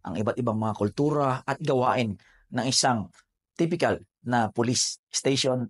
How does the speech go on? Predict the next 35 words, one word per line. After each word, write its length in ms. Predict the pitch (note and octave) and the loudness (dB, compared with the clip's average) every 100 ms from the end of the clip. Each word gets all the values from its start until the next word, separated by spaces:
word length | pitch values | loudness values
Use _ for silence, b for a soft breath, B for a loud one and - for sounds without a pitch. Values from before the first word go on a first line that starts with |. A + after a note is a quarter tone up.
| _ | _
o 120 | C3 | -2
police 400 | - A#2+ A#2+ - | 0 0 0 2
units. 480 | G#2+ G2 - - - _ _ _ _ _ _ B B B B | 0 0 -4 -10 -10 _ _ _ _ _ _ B B B B
Ah, 160 | - G2 | -2 2
bago 240 | B2 C3+ | 4 2
po 160 | E3+ E3+ | 2 2
ang 80 | G#3+ | 4
lahat, 200 | A3 A3 B B - | 2 0 B B -4
ah, 240 | B2 A#2+ A2+ | 2 2 2
binabati 480 | C3+ C3 B2 B2+ | 0 2 2 0
ta-, 240 | C#3+ C#3+ C#3 | 2 0 0
po 160 | C#3+ | 0
natin, 400 | C#3+ C3+ C#3 C3 | 2 2 2 0
no? 160 | A#2+ D3 - | 0 -2 -4
Advance 720 | G2 G2 A#2 E3 F3+ - - - | -2 0 0 2 0 -2 -6 -2
happy 320 | D#3 F#3 E3 | -2 0 0
graduation 560 | D#3 C3 C#3 C#3+ D3 C#3+ | 0 2 2 2 0 0
po 320 | D#3 D3+ B B | 0 0 B B
sa 240 | - - G2 | -10 -2 0
lahat 320 | F#2+ B2+ C#3 _ | 2 0 -2 _
po 240 | E3 D3 | 2 2
ng 160 | C3 A2+ | 0 0
miyembro 400 | A2 F3+ F3 D#3 | 2 2 2 0
ng 240 | A#2 G#2 | 0 -2
P 240 | - G3 F3+ | -2 2 2
N 240 | F#3 E3+ | 0 0
P 160 | F3+ E3+ | 2 2
A, 160 | F3 E3+ D3 B B B - | 4 2 0 B B B 0
ah, 160 | A2+ | 0
Layag 480 | F#2+ C3+ A3 A#3 E3+ | 2 2 2 2 0
Diwa 240 | F#3+ G3+ F#3 | 0 2 2
Class 320 | E3+ E3 - C#3 | 2 2 2 0
of 200 | C3 - | -2 0
twenty 320 | C#3+ C#3+ C#3+ | 0 0 -4
twenty-four. 720 | C3 C3 A#2+ A2 - B2 F#2 | 0 0 0 -4 2 2 2